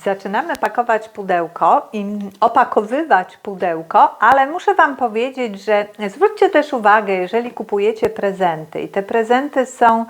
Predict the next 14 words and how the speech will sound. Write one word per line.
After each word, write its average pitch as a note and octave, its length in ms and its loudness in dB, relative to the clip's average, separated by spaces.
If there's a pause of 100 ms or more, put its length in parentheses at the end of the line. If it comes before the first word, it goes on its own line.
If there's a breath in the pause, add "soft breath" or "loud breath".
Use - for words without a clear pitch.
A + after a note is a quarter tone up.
(360 loud breath)
na F#4+ 80 0
przykład D4 360 2
o C4 60 2
takich B3+ 400 -4
niewdzięcznych A3 760 -4
kształtach, F#3+ 880 2 (540 loud breath)
to A3+ 80 4
warto D#4 400 4
może A#3 360 -2
też G#3+ 280 -8
zainwestować, A3 1160 0
e, G#3 260 0 (480)
słuchajcie, G3+ 800 0 (300)
w A#3 340 2